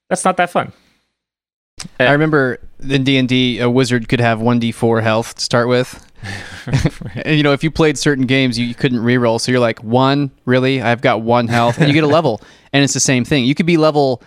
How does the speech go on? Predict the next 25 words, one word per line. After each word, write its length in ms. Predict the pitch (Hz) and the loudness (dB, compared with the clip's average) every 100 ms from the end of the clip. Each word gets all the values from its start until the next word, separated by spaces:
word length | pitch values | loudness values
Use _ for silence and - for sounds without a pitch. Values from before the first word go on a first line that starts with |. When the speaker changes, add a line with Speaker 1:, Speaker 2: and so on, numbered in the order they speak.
| _ | _
Speaker 2:
like, 120 | 120 120 | -4 -2
five, 480 | 143 135 104 95 - | 0 0 0 -6 -12
and 140 | 117 117 | -6 -4
you've, 120 | 113 | -4
you've 200 | 139 127 | -2 -2
got, 160 | - - | 0 0
like, 140 | 135 | -2
five 300 | - - 135 | -2 -2 0
or 40 | 127 | 0
six 300 | - 143 - | -2 -2 -2
hit 140 | 127 | -4
points. 320 | - 110 117 | -4 -6 -4
You're 80 | 123 | -4
like, 100 | 120 - | -4 -6
"Wh-, 580 | - - - - - - | -18 -16 -16 -18 -14 -4
why?" 380 | 139 160 170 131 | 0 2 0 0
And 280 | 160 185 170 | 0 2 2
conversely, 540 | 180 180 233 151 131 | 2 2 2 0 2
at 160 | 127 131 | 2 2
that 160 | 139 131 | 2 2
level, 220 | 127 131 | 2 2
you 120 | 139 | 0
could 120 | 143 | 0
have, 320 | 131 123 123 | 2 2 0
like, 260 | 123 120 - | -2 -2 -4